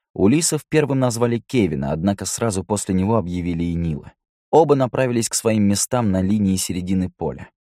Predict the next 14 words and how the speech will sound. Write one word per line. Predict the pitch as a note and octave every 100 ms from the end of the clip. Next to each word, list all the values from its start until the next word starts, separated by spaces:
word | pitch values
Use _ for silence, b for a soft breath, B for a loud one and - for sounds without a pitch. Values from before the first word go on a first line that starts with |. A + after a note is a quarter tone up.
| _ _ _ -
Нил | G2 D#3
внимательно | C#3 D3 D#3+ D#3 C3+ B2+
следил | A#2+ A#2 B2+ C3
за | G#2+
Рико, | A#2 C3+ -
зная, | E2 F2+ F2+
что | F2 -
тот | F#2+ A2+
уже | F#2+ G#2
слышал | - C3 B2+ F2+
о | D2+
новой | F2 D#2+ D#2+
татуировке | D#2 F2 E2+ E2 -
Дэя. | D#2+ E2 C#2 -